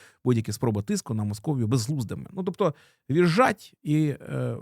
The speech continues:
мучаються, але їдуть на поклончики. І кажуть, «Все безглуздо, але давайте, давайте миритися». При цьому цей день був присвячений політичному лобіюванню. Дмитрієв мав зустріч з конгресменами та сенаторами С Ш А з обох партій, не тільки від республіканської,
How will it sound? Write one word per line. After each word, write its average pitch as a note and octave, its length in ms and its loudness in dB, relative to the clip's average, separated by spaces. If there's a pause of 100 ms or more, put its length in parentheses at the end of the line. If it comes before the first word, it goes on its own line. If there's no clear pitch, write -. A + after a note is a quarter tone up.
мучаються, C3+ 840 0
але A#2+ 180 0
їдуть D3 280 0
на B2 60 0
поклончики. B2 640 -6
І A#2 40 -6
кажуть, A#2+ 260 -4
«Все - 260 -4
безглуздо, D3 480 0
але B2 180 -4
давайте, F#3 380 -4
давайте F3+ 380 -4
миритися». F3 420 -6 (1160)
При A3 120 2
цьому C#4+ 380 2 (260)
цей G#3 200 2
день A3+ 220 4
був G#3 180 4
присвячений F#3 500 2
політичному E3+ 520 2
лобіюванню. D#3 520 4
Дмитрієв F#3 360 2
мав D#3+ 160 4
зустріч C#3+ 300 2
з - 40 -12
конгресменами E3 640 2
та C3 100 0
сенаторами D#3+ 500 2
С C3+ 140 -4
Ш D3 140 2
А C3 60 2
з B2+ 40 2
обох B2 180 0
партій, F#3 320 2
не A#2+ 80 2
тільки E3+ 300 -2
від D3 60 2
республіканської, B2 920 0